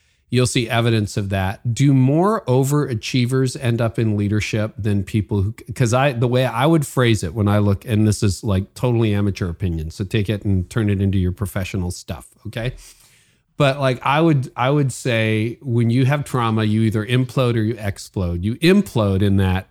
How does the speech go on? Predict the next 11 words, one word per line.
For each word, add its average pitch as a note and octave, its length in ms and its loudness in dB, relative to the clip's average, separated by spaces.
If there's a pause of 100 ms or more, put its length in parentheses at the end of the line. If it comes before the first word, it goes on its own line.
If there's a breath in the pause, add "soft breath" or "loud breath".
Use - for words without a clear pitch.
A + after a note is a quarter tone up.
you G#2+ 440 0
succumb G#2+ 440 -2
to - 120 -2
addictions A#2 840 0
or F2+ 360 -2
"I G2 100 -2
can't F#2 300 -2
do G2+ 120 0
anything B2 380 0
right," G#2+ 460 0
and G2 300 2